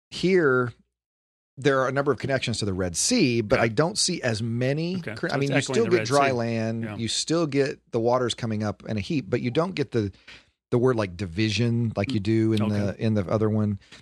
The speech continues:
Speaker 1: So I think there is creation stuff. I think he is creating a people, but I don't know that it's as explicitly creation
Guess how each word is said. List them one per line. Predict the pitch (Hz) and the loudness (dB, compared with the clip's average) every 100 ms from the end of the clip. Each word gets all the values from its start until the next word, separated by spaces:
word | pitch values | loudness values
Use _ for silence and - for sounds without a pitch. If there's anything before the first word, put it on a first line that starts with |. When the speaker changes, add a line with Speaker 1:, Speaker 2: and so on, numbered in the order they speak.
| - | -2
Speaker 1:
So | 143 131 | 0 2
I | 139 | 2
think | 127 175 139 | 2 0 2
there | 120 | 2
is | 135 | 0
creation | - 156 151 - 147 | 0 0 2 0 -2
stuff. | - 147 135 | 0 0 0
I | |
think | 104 120 | -2 -2
he | 113 113 | -2 0
is | 120 | 0
creating | - 127 127 123 | 0 2 2 0
a | 120 | -2
people, | 127 127 131 123 - _ _ _ - | -4 -2 0 -2 -6 _ _ _ -4
but | 123 | 0
I | 120 | 0
don't | 131 143 196 | 0 -2 -2
know | 123 120 123 120 110 | 0 2 2 2 2
that | 101 104 | 2 0
it's | 98 | -2
as | 104 95 | -4 -4
explicitly | - - 127 143 - 160 113 104 | -4 -2 2 2 2 -2 0 -2
creation | - 113 107 104 - 98 92 87 | -2 -2 0 0 -2 -6 -6 -10